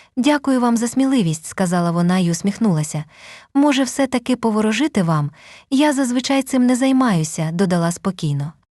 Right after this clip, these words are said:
"Але заради такого випадку можу зробити виняток. З вас нічого не візьму". Андрій розгубився. "Дякую, але я дуже поспішаю. Запізнююся на зустріч. Хто ж на похорон запізнюється?" — похитала головою жінка.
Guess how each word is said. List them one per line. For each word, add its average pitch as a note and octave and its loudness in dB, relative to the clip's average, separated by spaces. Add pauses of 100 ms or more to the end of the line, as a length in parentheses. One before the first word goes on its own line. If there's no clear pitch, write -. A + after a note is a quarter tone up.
(140)
"Але A3 2
заради G3+ 0
такого F3+ 0
випадку F3+ -2
можу F#3+ 2
зробити F3+ 0
виняток. E3 0 (280)
З A#3+ -2
вас C4+ 0
нічого A3+ 0
не G#3 2
візьму". A3+ 2 (480)
Андрій B3 2
розгубився. A3 0
"Дякую, G3+ 0
але G#3 0
я G3+ 2
дуже F#3+ 0
поспішаю. F#3+ -2 (280)
Запізнююся G#3+ 0
на G#3 2
зустріч. A3 -4 (280)
Хто D#4+ 0
ж A#3+ 2
на A#3+ 2
похорон G#3+ 0
запізнюється?" — E3+ -2 (400)
похитала A3 0
головою E3+ 0
жінка. E3 -2